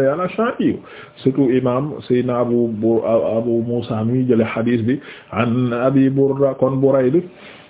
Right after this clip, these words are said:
ibn Abdillah, mu jëlee ko ci maamam, muy Abu Burda,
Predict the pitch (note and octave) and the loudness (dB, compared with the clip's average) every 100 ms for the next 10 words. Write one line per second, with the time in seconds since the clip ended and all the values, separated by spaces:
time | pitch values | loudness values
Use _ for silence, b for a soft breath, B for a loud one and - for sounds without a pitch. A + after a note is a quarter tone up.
0 | B _ _ A#2+ C3 B2 C3 A#2+ A#2 A#2 | B _ _ -2 -2 -2 -2 0 2 2
1 | B2 C#3 B B B B - A2+ B2+ B2+ | 2 0 B B B B -4 2 2 2
2 | B2 - B2+ B2+ A#2+ E2+ E2 - _ _ | 2 0 0 0 0 -2 -6 -20 _ _
3 | - F#2 A2+ C3+ - A2+ A#2 A2 A#2 G2 | -10 -4 -2 -2 -4 -2 0 2 0 0
4 | D#2+ | -4